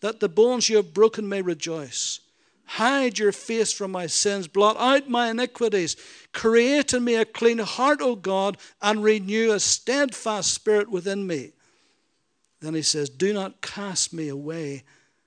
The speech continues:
from your presence." You know, that was a big fear he had. He saw King Saul lose the presence of God.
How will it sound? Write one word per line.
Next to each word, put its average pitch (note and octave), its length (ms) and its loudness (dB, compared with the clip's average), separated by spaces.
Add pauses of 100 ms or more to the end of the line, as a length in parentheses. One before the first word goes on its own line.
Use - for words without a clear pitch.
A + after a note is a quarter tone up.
(260)
from D3+ 260 -12
your C#3+ 140 -8
presence." - 880 -12 (1400)
You D3+ 120 -12
know, D#3+ 100 -2
that D#3+ 180 -6
was C#3+ 140 -8
a C#3+ 40 -6
big D3+ 280 -8
fear D3+ 300 -8
he C#3+ 100 -8
had. D3 460 -18 (1300)
He C#3+ 160 -12
saw E3 520 -6 (160)
King D#3 260 -8
Saul D3 640 -10 (540)
lose D3 300 -6
the C3+ 60 -18
presence C#3+ 540 -12
of C#3+ 160 -20
God. D3+ 440 -20